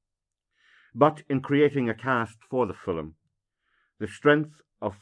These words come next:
Friel's psychology shone through. The movie retained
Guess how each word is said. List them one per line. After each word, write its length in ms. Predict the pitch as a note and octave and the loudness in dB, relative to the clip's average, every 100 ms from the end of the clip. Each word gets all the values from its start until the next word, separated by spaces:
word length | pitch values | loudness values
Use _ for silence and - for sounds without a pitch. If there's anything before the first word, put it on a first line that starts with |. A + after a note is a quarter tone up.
| - | -4
Friel's 460 | B2 G#2+ G2 E2+ _ _ | -2 -2 -4 -8 _ _
psychology 800 | - G#2 - G#2 F#2+ - F#2 G2 | -10 -8 -4 -4 -4 -6 -10 -10
shone 400 | - G#2 F2 F2 | -8 -6 -6 -8
through. 420 | - G2 E2+ D#2 _ _ _ _ _ _ _ _ _ _ _ _ - | -8 -6 -6 -10 _ _ _ _ _ _ _ _ _ _ _ _ -6
The 120 | G2+ | 0
movie 340 | A#2 C3 C3 B2 | 2 2 2 0
retained 680 | G#2 G#2 C3 B2 A#2 A#2 | -2 -6 -4 -2 -2 -8